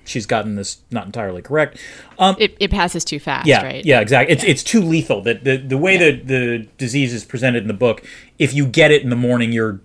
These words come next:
Speaker 1: dead in the afternoon, or, like, in the e-, evening, essentially. And that,
Speaker 2: Mm-hmm.
Speaker 1: if, if that's the case, yes, it would be
Speaker 2: It's easy to contain.
Speaker 1: It's easy to contain. You, you need a
Speaker 2: Yeah.
Speaker 1: disease that is actually allows the host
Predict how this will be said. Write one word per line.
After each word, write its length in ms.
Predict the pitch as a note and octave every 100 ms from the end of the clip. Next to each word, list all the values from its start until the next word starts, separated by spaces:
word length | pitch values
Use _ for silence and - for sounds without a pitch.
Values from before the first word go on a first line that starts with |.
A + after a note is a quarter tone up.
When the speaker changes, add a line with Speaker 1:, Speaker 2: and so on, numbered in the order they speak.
| -
Speaker 1:
dead 240 | B2 A2+
in 120 | G2+
the 160 | G#2+ G#2
afternoon, 420 | G2+ - A2 G#2+
or, 60 | A2+
like, 180 | G#2
in 80 | A2
the 120 | G2+
e-, 140 | G#2 A2+
evening, 340 | C3+ A2+ G2+ F2+
essentially. 540 | F2+ F2+ E2 F2 F2
And 180 | G2 G2
that, 240 | G#2+ G2+ -
Speaker 2:
Mm-hmm. 300 | F3+ E3+ D#3 - _
Speaker 1:
if, 200 | C3 -
if 120 | D3+
that's 220 | F3 D#3+
the 80 | D#3+
case, 440 | - B2 A2 - - - - - - _ _ _
yes, 300 | C#3+ E3 C3+
it 40 |
would 100 | C#3
be 60 | B2+
Speaker 2:
It's 80 | G#3
easy 160 | G3+ G3+
to 120 | F#3+
contain. 360 | G3 F#3 A#3+
Speaker 1:
It's 120 | D3 D3+
easy 160 | D#3+
to 60 | D3+
contain. 480 | D3+ C#3 C#3 F#2+ F2
You, 220 | C3+ B2+ D#3+
you 180 | D#3
need 200 | D#3 F#3
a 60 | G3
Speaker 2:
Yeah. 40 |
Speaker 1:
disease 380 | C#3+ C3 D#3+ C#3+
that 100 | C3+
is 120 | B2
actually 400 | C3 B2+ - B2+
allows 480 | B2+ A#2 B2+ B2+ B2
the 100 | A#2
host 400 | A#2 B2+ A2 -